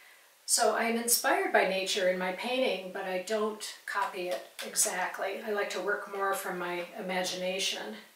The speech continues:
And the reason for that is that I hope with my paintings to present viewers with a kind of a new and hopefully different perspective on the beauty of nature,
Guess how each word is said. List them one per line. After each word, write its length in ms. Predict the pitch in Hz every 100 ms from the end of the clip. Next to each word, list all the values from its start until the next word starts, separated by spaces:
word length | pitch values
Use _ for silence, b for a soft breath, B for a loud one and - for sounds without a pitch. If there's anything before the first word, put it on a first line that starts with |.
| _ -
And 160 | 202
the 80 | 196
reason 360 | 247 330 302 -
for 160 | 220
that 320 | 185 180 180
is 240 | 185 180 -
that 320 | 196 190 - B B B B B -
I 60 | 214
hope 300 | 285 311 320
with 160 | 302
my 100 | 233
paintings 800 | 185 214 202 202 185 180 - - -
to 500 | 185 185 185 180 - - - _ _ _ _ _ _ _ _ _ _
present 540 | 226 220 226 233 -
viewers 680 | 180 202 196 202 185 - 170
with 560 | 185 180 - - - - - - - -
a 60 | 202 196
kind 240 | - 208
of 80 | 180
a 40 | 175
new 580 | 185 214 220 226 220
and 280 | - 190 185
hopefully 580 | - 214 - 190 180 165 -
different 520 | 226 214 208 196 -
perspective 720 | 185 180 - 196 190 196 180
on 140 | 175
the 60 | 175
beauty 520 | - 185 185 190 180
of 220 | 175 165
nature, 580 | 175 180 175 - 170 -